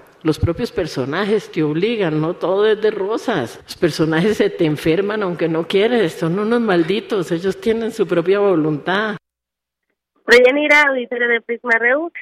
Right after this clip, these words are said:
Speaker 2: Laura Restrepo también mencionó que es importante hablar de, de la supervivencia de un mundo agotado, de un mundo explotado, hablar del abuso que ha sufrido nuestro planeta. Y obviamente en este espacio radiofónico, eh, tuvimos la oportunidad de conversar con Laura Restrepo sobre su libro más reciente,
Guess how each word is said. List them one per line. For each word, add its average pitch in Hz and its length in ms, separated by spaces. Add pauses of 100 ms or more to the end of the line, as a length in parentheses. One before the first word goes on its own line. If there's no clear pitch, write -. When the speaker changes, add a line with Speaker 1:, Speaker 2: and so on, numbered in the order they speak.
(160)
Speaker 2:
Laura 302 320
Restrepo 247 520
también 226 220
mencionó 233 400
que 208 100
es - 100
importante 196 500
hablar 190 460
de, 196 280
de 196 120
la 185 120
supervivencia 190 680
de 185 80
un 196 80
mundo 185 220
agotado, 175 500
de 175 80
un 175 80
mundo 175 240
explotado, 175 640 (260)
hablar 196 240
del 214 140
abuso 202 360
que 190 100
ha 185 40
sufrido 185 380
nuestro 175 260
planeta. 170 460 (320)
Y 254 60
obviamente 269 480
en 240 80
este 226 160
espacio 226 280
radiofónico, 208 760
eh, 185 220
tuvimos 202 340
la 208 80
oportunidad 190 560
de 240 80
conversar 185 520
con 202 120
Laura 185 240
Restrepo 185 440
sobre 165 220
su 190 80
libro 190 240
más 180 140
reciente, 208 480